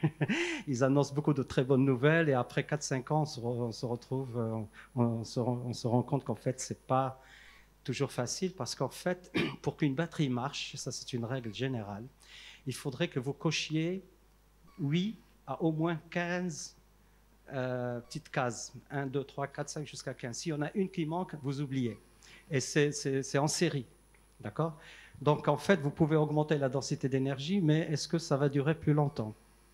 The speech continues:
Est-ce que vous pouvez garder votre batterie pendant dix ans, par exemple ? Ça, si vous cochez pas, c'est même pas la peine pour une voiture électrique.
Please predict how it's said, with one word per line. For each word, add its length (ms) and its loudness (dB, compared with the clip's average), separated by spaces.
Est-ce 140 -8
que 80 -2
vous 120 -2
pouvez 240 0
garder 240 2
votre 180 0
batterie 240 -2
pendant 280 2
dix 260 4
ans, 100 0
par 160 -6
exemple ? 280 -10
Ça, 320 0
si 140 -4
vous 120 4
cochez 300 0
pas, 160 -4
c'est 140 -6
même 120 0
pas 140 -2
la 100 -2
peine 160 0
pour 160 -4
une 80 2
voiture 300 -2
électrique. 480 -6